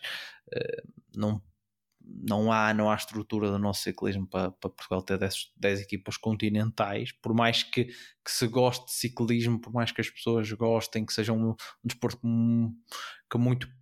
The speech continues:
pratica, Portugal tem tantas equipas continentais como a Bélgica. Isto não é, sei lá, não é,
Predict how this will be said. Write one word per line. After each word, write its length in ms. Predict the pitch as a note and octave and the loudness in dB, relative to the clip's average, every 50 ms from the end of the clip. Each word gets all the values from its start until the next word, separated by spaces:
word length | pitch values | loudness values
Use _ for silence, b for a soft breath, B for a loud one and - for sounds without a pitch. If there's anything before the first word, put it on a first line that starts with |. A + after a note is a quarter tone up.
| _ _ _ _ _ _ _ _ - | _ _ _ _ _ _ _ _ 0
pratica, 960 | B2 A#2 A#2+ A#2 - - B2 A#2 A#2+ - - A#2+ A#2 A2+ A2+ G2+ - - - - - _ B B B B B B B B B B B B B _ _ - | 2 2 2 2 2 2 2 2 2 2 2 4 4 4 4 2 0 0 -4 -8 -16 _ B B B B B B B B B B B B B _ _ -20
Portugal 360 | - - - - G#2+ G#2+ A2 | -18 -12 -4 -2 0 0 0
tem 380 | A2 - A#2+ A#2+ A#2 A#2 A2+ A2+ | 0 0 0 2 2 2 2 0
tantas 420 | A2+ - A2 A2 G#2+ - G#2 G2+ G#2 | 0 0 -2 -2 -2 -2 -4 -6 -6
equipas 360 | G2+ - A#2 - - G#2 - | -4 -6 -4 -2 -2 -4 -2
continentais 600 | - G#2 G2+ - G2+ G2 G2+ G2 G2 G#2 G2+ G2 | -2 -4 -2 -2 -2 -2 -2 -2 0 -2 -2 -2
como 180 | - - G2 G2 | -4 -4 -2 -2
a 60 | G2 | 0
Bélgica. 600 | G2+ A2 A2 G#2 G2 F2+ - - - - - - - - - - - - | 2 0 0 0 -2 -6 -10 -12 -14 -16 -14 -14 -16 -16 -16 -18 -16 -16
Isto 200 | - - - B2 | -12 -4 0 2
não 280 | B2 B2 A#2+ A#2+ B2 | 2 4 4 4 4
é, 640 | B2 B2 B2 B2 B2 A#2+ A#2+ A#2 A#2 A2+ A2 A2 A2 | 4 4 4 4 4 4 4 4 4 4 4 2 2
sei 160 | A2 - A#2 G#2 | 0 0 0 0
lá, 300 | G2 F#2 F#2 - - - - A2+ A#2 _ _ _ _ _ _ _ - | 2 2 0 -2 -4 -8 -12 -14 -16 _ _ _ _ _ _ _ -6
não 200 | G#2+ G#2+ G#2+ G#2+ | -2 0 2 2
é, 280 | G#2+ G#2 G#2 G2+ - | 2 2 2 0 -2